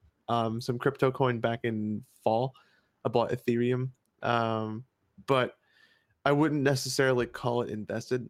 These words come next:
I merely did that as a, as a marker to just kind of give myself an incentive to watch the market and see what this new technology is. And, um, while it's been going up and down, I don't plan on,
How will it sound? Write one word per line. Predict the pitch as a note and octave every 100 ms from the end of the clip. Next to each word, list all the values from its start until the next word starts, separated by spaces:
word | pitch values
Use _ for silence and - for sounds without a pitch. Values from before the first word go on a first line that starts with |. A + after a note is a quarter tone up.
| -
I | A#2
merely | A2+ A#2 A2 A2
did | G#2 - C3
that | G#2+ G#2
as | - A2 G#2+
a, | G2+ A#2+ - _
as | B2+
a | B2
marker | A#2 A2+ A#2+
to | A#2+ B2
just | G#2 G#2+ - _ _ _ _ _ -
kind | D3+ C3+
of | A#2+ - _ _ -
give | C#3 C#3+
myself | D3 C3+ C#3
an | C3
incentive | A#2+ A2+ A#2 A#2+ A#2
to | A#2
watch | G#2+ G#2+ -
the | G#2
market | F#2 A2+ D3+ -
and | - A#2+ G#2+
see | - - B2 A#2+
what | A2+ A#2
this | - A2+ A#2+
new | A2+
technology | B2+ A#2 A#2 A2 G#2+ A2 G#2
is. | A2+ G#2+ G#2 - _ _ _ _ _ _ -
And, | C3 B2+ A#2+ A2+ G#2 - _ -
um, | B2 A2 G2+ A2+ _ _ _ _ _ _
while | - B2+ C3 C3
it's | C3
been | C#3 C3 B2 A#2
going | B2 B2 B2
up | B2
and | A2
down, | A2 A2+ A2
I |
don't | A2 A2 G#2+
plan | G#2+ G#2+
on, | G#2 G2+